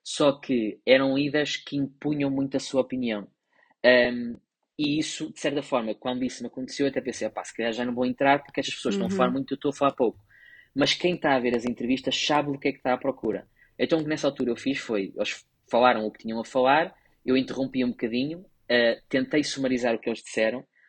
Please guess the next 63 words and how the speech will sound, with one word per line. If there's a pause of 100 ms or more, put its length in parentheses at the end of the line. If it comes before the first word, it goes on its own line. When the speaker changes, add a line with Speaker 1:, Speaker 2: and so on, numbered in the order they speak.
(180)
Speaker 1:
perguntei
à
pessoa
que
não
estava
a
falar,
porque
eles
estavam
a
falar
muito, (260)
o
que
é
que
ela
achava, (360)
e
depois
sumarizei (120)
o,
o
que
os
três
estavam
a
dizer. (460)
E
eu
mais
tarde
perguntei
à
pessoa
que
me
contratou (140)
se
isso
tinha
sido
um
problema
ou
não,
e
ela
disse-me,
e
eu
pergun-,
aliás,
eu
perguntei-lhe
porque
é
que
eu
entrei.